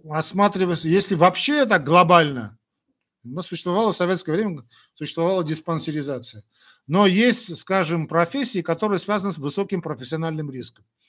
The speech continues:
Я вот таких вра-, обязательно такие врачи должны идти на, на такие специальности, идти на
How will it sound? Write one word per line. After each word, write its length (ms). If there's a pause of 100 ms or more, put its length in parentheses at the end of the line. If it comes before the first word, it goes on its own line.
(380)
Я 160
вот 140
таких 280
вра-, 260
обязательно 520
такие 360
врачи 320
должны 380
идти 220
на, 200
на 160
такие 400
специальности, 640
идти 240
на 260